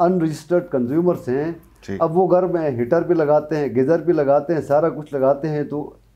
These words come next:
Speaker 1: इस सूरत हाल के अंदर अगर लोग अपना मजाज तब्दील नहीं करेंगे, बिजली चोरी से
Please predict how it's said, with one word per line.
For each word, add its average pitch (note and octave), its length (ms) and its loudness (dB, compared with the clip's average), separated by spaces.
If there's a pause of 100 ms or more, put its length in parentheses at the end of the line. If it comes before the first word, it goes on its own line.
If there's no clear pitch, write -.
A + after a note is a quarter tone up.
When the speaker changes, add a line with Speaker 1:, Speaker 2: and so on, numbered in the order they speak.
(100)
Speaker 1:
इस A#3 240 0
सूरत G3 220 -2
हाल E3 220 4
के D3+ 140 -2
अंदर D#3 240 2
अगर D3 220 0
लोग E3 420 0
अपना C#3+ 280 -2
मजाज C3+ 300 2
तब्दील D#3 400 -4
नहीं D#3+ 120 0
करेंगे, C3 460 0
बिजली A#2+ 420 -6
चोरी C#3+ 380 -4
से D3+ 200 -6